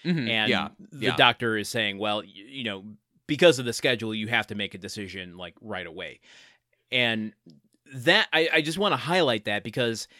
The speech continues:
Speaker 2: it brings out the, like, almost existential issue that Jill is going through here.
Speaker 1: Yes.
Speaker 2: That Tim doesn't and can't, you know, really experience outside of being, you know, vicarious and supportive of Jill.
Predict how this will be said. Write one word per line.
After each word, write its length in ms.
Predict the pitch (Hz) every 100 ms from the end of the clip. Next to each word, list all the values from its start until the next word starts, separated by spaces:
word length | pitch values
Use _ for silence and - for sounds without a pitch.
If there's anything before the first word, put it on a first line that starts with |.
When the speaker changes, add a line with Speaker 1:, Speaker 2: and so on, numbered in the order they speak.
| - _
Speaker 2:
it 200 | 151 127
brings 320 | 160 190 175
out 280 | 139 156 143 117
the, 180 | 123
like, 380 | 113 113 107 - _ _ _ _ _ -
almost 340 | 147 165 131 -
existential 920 | 143 147 139 - 143 135 131 113 98 - _ _ _ -
issue 380 | 220 - 147 104
that 240 | 110 117
Jill 320 | 117 185 240
is 120 | 123
going 280 | 117 214 233
through 220 | 131 95 -
here. 320 | 85 71 - _ _
Speaker 1:
Yes. 480 | 135 98 - - - _ 143
Speaker 2:
That 540 | 131 156 143 - 127
Tim 480 | 202 220 185 151 117 131
doesn't 600 | 120 220 151 131 - - _ -
and 180 | 151 131
can't, 500 | 139 233 127 - - _ _
you 140 | 170 143
know, 180 | 120
really 420 | 120 135 135 127 120
experience 840 | - - 233 226 101 98 107 - - _ _ -
outside 360 | 147 - 147 139
of 180 | 123
being, 380 | 123 143 135 131
you 160 | 139 127
know, 160 | 117 - - - 135
vicarious 600 | 131 123 147 165 165 139
and 100 | 127
supportive 500 | - 147 175 120 107
of 160 | 101
Jill. 400 | - 95 90 110